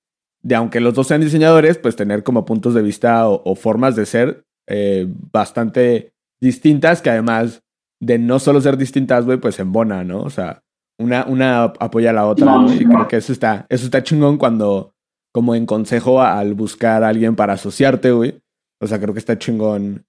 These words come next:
Speaker 1: pues, que intentes buscar a alguien que tenga esa, esa, ese carácter de alguna manera o esa forma de ser medio opuesta a la tuya para que puedan complementar algo chingón, ¿no?
Speaker 2: Sí,
Speaker 1: A
Speaker 2: a
Speaker 1: huevo,
Speaker 2: huevo.
Speaker 1: güey. Oye,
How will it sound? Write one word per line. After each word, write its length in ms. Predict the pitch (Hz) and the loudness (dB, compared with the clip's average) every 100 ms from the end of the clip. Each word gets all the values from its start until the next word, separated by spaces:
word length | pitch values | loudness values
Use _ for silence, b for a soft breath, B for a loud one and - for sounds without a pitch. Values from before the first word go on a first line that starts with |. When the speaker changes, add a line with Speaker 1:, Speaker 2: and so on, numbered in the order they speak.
| _ _ _ _ - | _ _ _ _ -6
Speaker 1:
pues, 160 | 117 | -4
que 80 | 120 | -2
intentes 340 | 110 113 127 | -2 0 -2
buscar 280 | 120 - 120 | -4 -2 0
a 20 | 123 | 2
alguien 220 | 131 131 | 2 0
que 100 | 113 | -2
tenga 420 | 110 110 110 110 | -4 -2 0 2
esa, 520 | 104 - 110 104 104 _ _ _ _ _ _ _ - | 0 -2 -4 -4 -10 _ _ _ _ _ _ _ -8
esa, 680 | 117 120 120 123 120 113 110 | -2 2 4 4 2 0 -4
ese 240 | - 107 143 | -8 -6 -2
carácter 420 | 120 117 - 131 | 0 0 -2 -2
de 40 | 120 | -2
alguna 240 | 104 117 | -2 -2
manera 340 | 117 110 117 | -2 0 2
o 60 | 120 | 2
esa 100 | 110 | 0
forma 240 | 104 113 113 | -4 -2 -2
de 60 | |
ser 220 | 98 110 107 | -2 -2 -2
medio 300 | 110 101 95 | -2 -2 -4
opuesta 360 | - 110 - | -2 -4 0
a 20 | |
la 140 | 117 101 | -2 0
tuya 280 | 113 113 123 | 0 0 0
para 220 | 98 92 | -2 -4
que 120 | 95 | -10
puedan 280 | - 98 107 | -8 -8 -6
complementar 560 | 101 98 98 95 104 | -8 -6 -6 -4 -4
algo 200 | 104 101 | -2 -2
chingón, 420 | 98 - 92 110 95 | -6 -8 -6 -6 -6
¿no? 200 | 82 - _ _ _ _ _ _ _ _ _ _ _ _ _ _ _ _ _ _ _ _ _ _ _ _ _ _ - | -10 -16 _ _ _ _ _ _ _ _ _ _ _ _ _ _ _ _ _ _ _ _ _ _ _ _ _ _ -2
Speaker 2:
Sí, 120 | - | 4
Speaker 1:
A 60 | |
Speaker 2:
a 40 | 139 - | 4 6
Speaker 1:
huevo, 40 | |
Speaker 2:
huevo. 240 | 131 127 - | 4 4 2
Speaker 1:
güey. 160 | 76 - - - _ _ _ - | -4 -14 -18 -20 _ _ _ 0
Oye, 400 | 147 135 120 | 2 2 -2